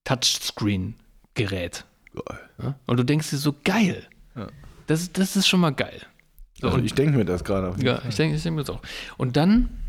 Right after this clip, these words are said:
Speaker 1: fing's aber an mit, ähm, <laughs> so jetzt, äh, „Okay, ich zeig Ihnen das mal.“ Und dann sahst du schon, okay, es ist irgendwie Windows-basiert, was ja jetzt prinzipiell nicht schlecht ist.
Speaker 2: Nee.
Speaker 1: Aber man hat gewisse Vorurteile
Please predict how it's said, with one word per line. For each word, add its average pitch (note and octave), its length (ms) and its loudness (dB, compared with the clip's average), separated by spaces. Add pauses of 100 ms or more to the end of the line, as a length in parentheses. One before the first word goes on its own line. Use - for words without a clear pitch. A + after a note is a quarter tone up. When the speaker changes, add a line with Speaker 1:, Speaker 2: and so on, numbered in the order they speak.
(600)
Speaker 1:
fing's D3+ 180 4
aber A#2 160 2
an C3+ 140 4
mit, B2+ 240 2
ähm, A#2 280 4
<laughs> - 0 -
so C#3+ 240 2
jetzt, B2 280 -2
äh, A2 280 2 (540)
„Okay, C#3 220 2
ich B2+ 100 0
zeig D3+ 240 2
Ihnen F#3 140 4
das F3 160 2
mal.“ F#3 380 0 (1500)
Und C3 120 4
dann C3 280 4 (220)
sahst B2+ 440 2
du D3 40 0
schon, C3+ 300 2
okay, C3 340 2
es B2 100 2
ist A#2+ 140 -4
irgendwie A#2 420 2
Windows-basiert, D3+ 840 2
was B2 140 -4
ja A#2 60 4
jetzt B2 220 0
prinzipiell B2 460 2
nicht G#2 160 -2
schlecht A#2+ 340 -2
ist. G3+ 320 -6 (420)
Speaker 2:
Nee. F2 140 -10 (300)
Speaker 1:
Aber B2 640 4 (1200)
man A#2+ 160 2
hat C#3 300 -2
gewisse B2 300 2
Vorurteile - 460 -8